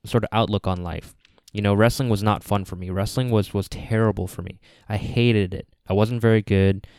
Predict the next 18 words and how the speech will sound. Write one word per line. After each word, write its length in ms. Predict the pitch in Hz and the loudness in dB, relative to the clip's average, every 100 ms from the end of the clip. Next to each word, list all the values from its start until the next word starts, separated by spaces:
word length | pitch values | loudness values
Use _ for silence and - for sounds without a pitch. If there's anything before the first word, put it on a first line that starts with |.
| _ _ | _ _
And 240 | - 107 101 | -4 -2 -2
I 80 | 104 | -4
felt 340 | - 127 120 | 2 4 4
like 300 | 113 107 - - _ _ _ | 2 0 -2 -14 _ _ _
it 80 | 110 | 2
was 100 | 104 | 2
something 360 | 127 131 127 | 0 0 0
that 200 | 107 92 | 0 0
was 220 | - 98 95 | 0 -2 2
really 380 | 110 113 104 | 4 4 2
kind 200 | - 110 | -2 -2
of 220 | 101 92 - _ | -2 -4 -10 _
driving 360 | 95 107 110 | 2 2 4
me 80 | 117 | 0
down 280 | 98 101 98 | -2 -2 -2
into 160 | 95 95 | -2 -2
the 120 | 92 | -2
dirt. 320 | 92 95 - | 0 0 0